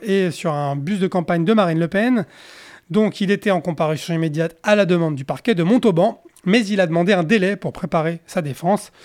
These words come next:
et il a déclaré à l'audience : « Je m'excuse auprès de monsieur Bardella, c'est un geste idiot que j'ai fait. » Dans l'attente de son procès, donc, le prévenu restera placé sous contrôle judiciaire avec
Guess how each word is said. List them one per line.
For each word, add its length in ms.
et 140
il 60
a 40
déclaré 380
à 40
l'audience : « 600
Je 160
m'excuse 480
auprès 220
de 60
monsieur 260
Bardella, 560
c'est 220
un 80
geste 400
idiot 480
que 120
j'ai 140
fait. » 220
Dans 140
l'attente 320
de 80
son 180
procès, 400
donc, 200
le 100
prévenu 400
restera 540
placé 340
sous 200
contrôle 360
judiciaire 600
avec 260